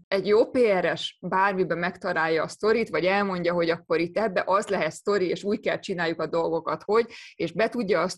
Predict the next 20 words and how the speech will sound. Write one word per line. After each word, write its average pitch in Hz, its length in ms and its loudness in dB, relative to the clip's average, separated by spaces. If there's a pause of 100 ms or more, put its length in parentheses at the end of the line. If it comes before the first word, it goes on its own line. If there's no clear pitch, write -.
(120)
olyan 196 360 2
történetbe 180 720 0
csomagolni, 165 640 -2
hogy 160 260 0
legyen 196 200 0
olyan 180 240 -2
riporter 175 600 -2
vagy 165 160 -4
újságíró, 160 600 -4
aki 139 220 -4
azt, 165 200 -4 (440)
akinek 196 340 -4
ki 240 140 -4
tudja 208 400 2
ajánlani, 185 600 0
és 170 140 -6
aki - 160 -6
azt 180 120 -6
fel 190 220 0
fogja 170 380 -2